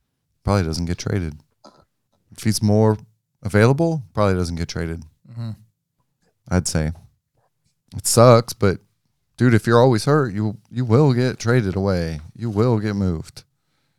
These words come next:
Speaker 1: If you're always hurt, you will not get re-signed. Is that not just a fact? I mean,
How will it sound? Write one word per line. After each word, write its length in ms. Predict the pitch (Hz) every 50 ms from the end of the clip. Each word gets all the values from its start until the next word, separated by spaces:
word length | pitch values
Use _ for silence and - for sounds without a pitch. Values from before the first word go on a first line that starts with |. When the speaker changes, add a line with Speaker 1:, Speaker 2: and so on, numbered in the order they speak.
| _
Speaker 1:
If 120 | - 95 95
you're 180 | 117 113 98
always 340 | - 101 107 117 117 107 -
hurt, 260 | - 117 110 98 - -
you 140 | 104 107 101
will 320 | 87 87 98 107 107 104
not 280 | 101 98 101 101 76 92
get 180 | 101 98 85
re-signed. 720 | 82 95 98 104 - - 92 92 87 80 78 78 76 - - _ _ _ _ _ _ _ _ _ _ _ _ _ _ _ _ _ _ _ _ -
Is 40 | -
that 120 | 98 98 85
not 280 | 101 101 101 92 - -
just 260 | - 98 90 - -
a 40 | 76
fact? 480 | - - - 95 92 95 98 - - -
I 60 | -
mean, 280 | 90 90 90 87 85 80